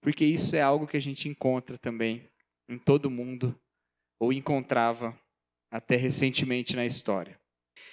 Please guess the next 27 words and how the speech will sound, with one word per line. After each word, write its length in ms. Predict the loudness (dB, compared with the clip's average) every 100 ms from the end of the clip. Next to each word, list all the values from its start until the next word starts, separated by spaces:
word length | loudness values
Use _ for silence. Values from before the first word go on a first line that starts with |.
| -20 -20 _ _
Eles 320 | 6 8 8
vão 200 | 10 10
diante 300 | 8 4 4
de 80 | 6
Deus 260 | 8 10 8
para 140 | 4
oferecer 400 | 6 4 6 4
o 60 | 4
sacrifício. 640 | 2 0 0 0 0 0
E 40 |
Deus 240 | 6 6 6
aceita 720 | 4 8 6 6 4 4 2 0
Abel 520 | 0 4 6 8 6 2
e 100 | -2
o 60 |
seu 160 | 0 0
sacrifício, 720 | -2 0 -2 0 -2 -4 -6 -12 -20 -18 2
e 120 | 4
não 280 | 8 8 8
aceita 560 | 8 6 6 6 6
Caim 460 | 4 6 6 4 2
e 80 | 2
o 40 |
seu 200 | 2 2
sacrifício. 760 | 0 -2 -4 -8 -10 -14 -14 -16 _ _ _ _ _
Por 160 | 6 6
quê? 600 | 8 6 6 0 -10